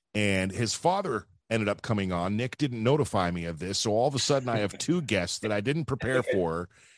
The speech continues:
and that's fine. You know what? I've worked in radio. I do this. Uh, you really can't surprise or shock me, and I'll get through pretty much anything, no problem, but I do like to be a little bit prepared. But it turned out to be one of my favorite episodes we've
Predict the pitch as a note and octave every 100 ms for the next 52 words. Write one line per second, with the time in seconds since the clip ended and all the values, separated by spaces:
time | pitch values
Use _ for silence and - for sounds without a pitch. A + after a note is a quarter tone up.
0 | - D3+ A#3+ B3+ - E3+ C3 F#2+ A#2 C3+
1 | C#3+ D3 F#3 D3+ D3 D3 C#3+ C3+ C3 B2+
2 | A#2+ C#3 C3 B2+ - A#2 A#2 F#2+ - -
3 | D3 B3 G3 B2+ D3 B2+ - A#2 C3+ A#2+
4 | G#2+ G2 C3+ A2 - G#2 G#2 B2 A#2+ G2+
5 | B2+ G#2+ A#2 G2+ F#2+ D3+ C#3 A2 G2 F#2
6 | E2 D3+ D3+ G#2 G2 G#2+ - - - G#3
7 | E3 G3 E3 C3 C#3 B2+ D3+ G#3 B3 E3
8 | B2 A#2 - G2 F2+ G#2 - - _ _
9 | - - - _ _ D3+ - - G#3+ F#3
10 | D#3 C3 B2 A#2+ C3+ D3+ B2 F#2+ F#2+ _
11 | - F3 C3 C3 D3+ A#2 A2 G2 - G2+
12 | F#2 G2